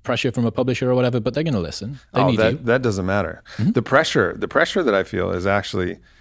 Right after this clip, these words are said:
Speaker 2: so this is the thing that actually makes it conflicting. What's conflicting is the world is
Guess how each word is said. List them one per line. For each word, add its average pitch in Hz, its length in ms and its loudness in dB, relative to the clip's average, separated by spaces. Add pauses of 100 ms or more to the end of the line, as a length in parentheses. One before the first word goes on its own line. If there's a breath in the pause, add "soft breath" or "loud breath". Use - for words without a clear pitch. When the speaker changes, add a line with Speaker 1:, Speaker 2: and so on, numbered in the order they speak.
(180 soft breath)
Speaker 2:
so 107 80 0
this 131 260 0
is 117 120 -2
the 104 100 -2
thing 95 280 -2
that 90 80 -2
actually 87 280 -4 (100)
makes 82 160 -8
it - 180 -16
conflicting. 92 460 -6 (460 soft breath)
What's 101 160 -4
conflicting 104 540 -4
is 87 160 -2
the 92 100 -2 (120)
world 113 280 4
is 90 640 -4